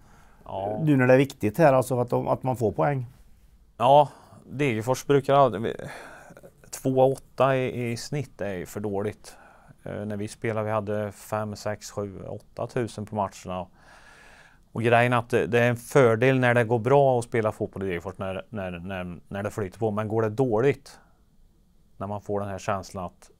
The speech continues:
Speaker 1: när man spelar, det är tufft att spela fotboll i Degerfors, där alla är, alla är riktiga experter och du hör vad som skriker på läktaren och sådär. Då gäller det att vara stark. Och, och får man den här flyktkänslan, då, då är det tufft att man inte vill ha boll och sådär. Då, då hoppas man att någon kan göra någonting och så får vara med och glädjas. Men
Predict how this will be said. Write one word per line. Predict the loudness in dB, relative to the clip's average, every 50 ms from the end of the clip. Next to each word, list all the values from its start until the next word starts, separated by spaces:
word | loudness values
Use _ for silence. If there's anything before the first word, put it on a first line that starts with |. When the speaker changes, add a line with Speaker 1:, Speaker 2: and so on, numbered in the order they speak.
| _ _ _ -20 -20 -20 _ _ _ -20 -20 _ _ -8
Speaker 1:
när | -8 -6
man | -6 -6
spelar, | -2 -2 -4 -4 -4 -8 -8
det | -6 -4 -6
är |
tufft | -6 -4 0 0 0 0 0 -2 -4
att | -2
spela | 0 0 0
fotboll | 0 0 -2 -4 -4 -6
i | -4
Degerfors, | -4 -4 -6 -2 0 0 0 0 -2 -14
där | -8 -6 -4 -4 -4 -2 0
alla | 0 0 0 0 -2 -2 -2
är, | -2 -2 -4 -6 -8 -12 _ -20 _ -20 -20 -20 -20 -20 -20 -20 -20 -20 -20 -12 -2
alla | 0 0 2 2 0
är | 0
riktiga | 0 -2 -4 -6 -2 2 4 4 4 6 6 4 4 4 4 2 0
experter | -2 -4 -2 -2 -2 -2 -2 _ -8 -6
och | -4 -2
du | -2 -4 -2
hör | 0 0 2 2 2
vad | 0 -2 -4
som | -4 -8
skriker | -8 -6 -6 -6 -8 -10 -10
på | -8
läktaren | -6 -6 -6 -8 _ -14 -14
och | -14 -12
sådär. | -10 -10 -8
Då | -6 -2 0
gäller | 0 2 2
det | 2
att | 0
vara | 0 -4
stark. | -4 -2 0 0 0 0 -4 -6 -12 -8
Och, | -6 -6 -4 -6
och | -8
får | -6 -6 -4
man | -2 -2
den | -2
här | -2 -4
flyktkänslan, | -4 -4 -6 -6 -6 -4 -4 -4 -4 -4 -6 -6 -4 -2
då, | -2 0 -2 -2
då | -2 -2
är | -4 -4
det | -4
tufft | -6 -4 -6 -6 -6 -6 -8
att | -8 -6
man | -4 -4 -6
inte | -6 -6 -6
vill | -2 -2
ha | -2
boll | 0 0 -2 -2 -4
och | -6
sådär. | -6 -6 -6 -6
Då, | -6 -6 -8 -8 -10 -10 -8
då | -8 -4
hoppas | -4 -2 2 2 2 2
man | 4 2 2
att | 2
någon | 2 0 -2 0
kan | 0 -2 0 2
göra | 2 2 2 0
någonting | 0 -2 -4 -4 -4 -4
och | -6 -6
så | -6 -8 -8
får | -6 -6 -6
vara | -4 -4
med | -4 -6
och | -4
glädjas. | -2 -2 -2 -2 -4 -8 -10 -12 -14
Men | -16 -18